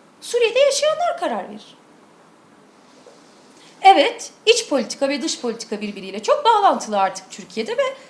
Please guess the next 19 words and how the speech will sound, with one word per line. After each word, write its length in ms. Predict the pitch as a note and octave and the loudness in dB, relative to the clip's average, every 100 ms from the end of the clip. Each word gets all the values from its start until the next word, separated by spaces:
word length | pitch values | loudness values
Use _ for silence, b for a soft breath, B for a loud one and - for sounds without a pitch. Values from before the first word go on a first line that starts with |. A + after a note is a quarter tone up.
| B | B
epey 280 | - - C#5+ | 0 8 8
zamandır 480 | F#4+ C#4 G3+ F3+ F3 E3+ | 6 0 -2 -4 -10 -12
böyle. 260 | A3 - G#3 - - - - - - - - - _ _ - - | -10 -12 -16 -20 -20 -20 -20 -20 -20 -20 -20 -20 _ _ -12 -2
Yine 220 | G4+ A4+ | 4 6
ayrı 340 | D4+ A3+ G3 | 6 4 0
düşünülemez. 800 | F3 - F#3 F3+ F3 - - - - - _ - - - - | -8 -12 -12 -12 -14 -14 -18 -20 -20 -20 _ -20 -20 -16 0
Ancak 480 | B3 A#3 A3+ G#3+ B B | 2 4 2 0 B B
Suriye'nin 720 | - - G#4 A#4 A4+ F#4+ E4+ E4+ - - - - - - - - - - - - | -10 0 4 6 6 4 -4 -6 -14 -20 -20 -20 -20 -20 -20 -20 -20 -20 -8 -4
iç 200 | F#4 F4+ | 0 0
işlerine 560 | - B3+ B3 D4 G4 | -2 0 0 2 0
de 200 | B3 A#4 - - - _ _ - - G#3 | 0 -4 -8 -20 -20 _ _ -20 -10 0
doğrudan 580 | D#4+ F#4 D4+ A#3 G3 - - - - | 2 4 2 0 0 -6 -18 -18 -2
karışma 460 | C4+ A#3+ - F#4 | 2 2 2 0
yetkisi 520 | E4+ A3 - - A#4 | -2 -2 -8 -12 -10
tanımaz 500 | - D4+ D#4 D5 D5+ | -8 -6 -4 -4 -2
bir 100 | A4 | -2
başka 340 | G4 G#3+ - G2+ | 0 -2 -6 -12
ülkeye 380 | F#2 - - F2+ | -16 -16 -16 -16
bu. 180 | - | -18